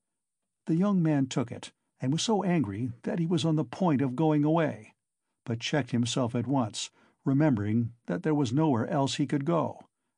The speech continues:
and that he had had another object also in coming.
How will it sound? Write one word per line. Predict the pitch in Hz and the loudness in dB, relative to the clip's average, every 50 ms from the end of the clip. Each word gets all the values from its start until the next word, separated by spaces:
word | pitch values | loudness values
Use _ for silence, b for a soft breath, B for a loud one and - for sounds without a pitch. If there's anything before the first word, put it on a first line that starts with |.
| _ | _
and | - 120 117 | -6 -4 -2
that | 131 139 131 127 123 - _ _ _ | 0 0 0 0 -2 -8 _ _ _
he | _ - 160 | _ -2 -2
had | 139 131 117 | -2 -2 -2
had | 110 143 143 131 123 | -2 -2 -2 -2 0
another | 135 131 127 139 120 127 - - | 0 0 0 0 0 0 0 2
object | - 156 143 110 - 120 117 117 - | 2 2 2 0 0 -4 -4 -2 0
also | 202 156 151 131 - - 117 104 101 | 2 2 2 2 0 -4 -4 -2 -2
in | 113 120 131 | -2 -2 -2
coming. | - - 165 151 123 110 113 - - | -2 -2 -2 -2 -2 -4 -6 -12 -20